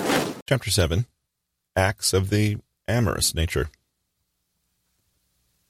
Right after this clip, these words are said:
Much of this book's been focused on how to get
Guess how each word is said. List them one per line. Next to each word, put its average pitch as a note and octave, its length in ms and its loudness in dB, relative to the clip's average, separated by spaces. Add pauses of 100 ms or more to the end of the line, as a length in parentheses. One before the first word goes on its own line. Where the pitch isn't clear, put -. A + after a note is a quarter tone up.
(500)
Much A#2 160 4
of E2+ 80 -2
this E2 140 2
book's D2 260 2
been F2+ 160 2
focused F2+ 460 2 (240)
on F2+ 160 2
how B2 480 0
to - 100 -2
get F#2+ 320 2